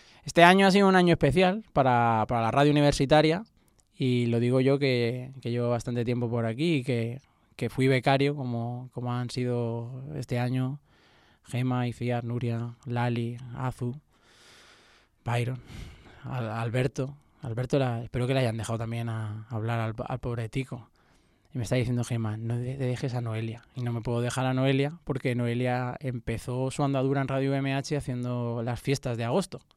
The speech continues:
que es un evento con el que no sé si cierra la temporada o abre la temporada nueva. Noelia fue,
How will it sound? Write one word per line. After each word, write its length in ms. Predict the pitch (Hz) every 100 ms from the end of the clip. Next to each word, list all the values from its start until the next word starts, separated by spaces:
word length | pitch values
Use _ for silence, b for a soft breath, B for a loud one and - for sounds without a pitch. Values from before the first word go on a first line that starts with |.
| b b b b _
que 220 | 123 117
es 140 | 113
un 80 | 127
evento 420 | 123 127 127 131 - b b b b -
con 160 | 135
el 100 | 123
que 400 | 113 123 120 117
no 120 | 117 139
sé 100 | 147
si 140 | 151
cierra 240 | 165 160
la 120 | 151 147
temporada 540 | 143 135 143 170 175
o 140 | 127
abre 160 | 123 123
la 120 | 123
temporada 880 | 117 113 117 120 120 120 120 117 117
nueva. 380 | 123 117 127 - -
Noelia 320 | 135 143 151
fue, 540 | 165 156 151 143 135